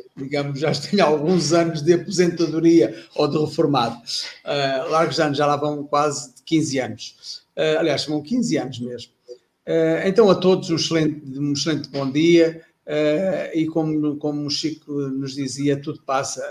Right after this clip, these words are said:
Até essa aposentadoria te passa, Aloísio, não te preocupes. Continua a trabalhar com Jesus, continua a trabalhar com o Evangelho e que possamos chegar à casa de todos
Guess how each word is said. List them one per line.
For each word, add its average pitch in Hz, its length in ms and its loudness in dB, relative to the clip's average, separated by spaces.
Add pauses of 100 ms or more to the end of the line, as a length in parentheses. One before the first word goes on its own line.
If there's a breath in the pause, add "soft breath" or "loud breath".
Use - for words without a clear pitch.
Até 170 160 -2
essa 165 240 0
aposentadoria 156 720 -2
te - 80 -18
passa, 127 380 -4
Aloísio, 123 420 -12
não 135 140 -10
te - 80 -20
preocupes. 135 500 -6 (460 loud breath)
Continua 160 840 2
a 147 60 -10
trabalhar 147 840 0
com 147 160 -2
Jesus, 139 480 -2
continua 156 380 -2
a 131 40 -2
trabalhar 131 460 -2
com 131 320 -10
o 135 80 -4
Evangelho 139 560 -2
e 165 40 -6
que 156 80 -18
possamos - 580 -6
chegar 160 280 -2
à 143 60 0
casa 143 340 -4
de 143 160 -10
todos - 520 -6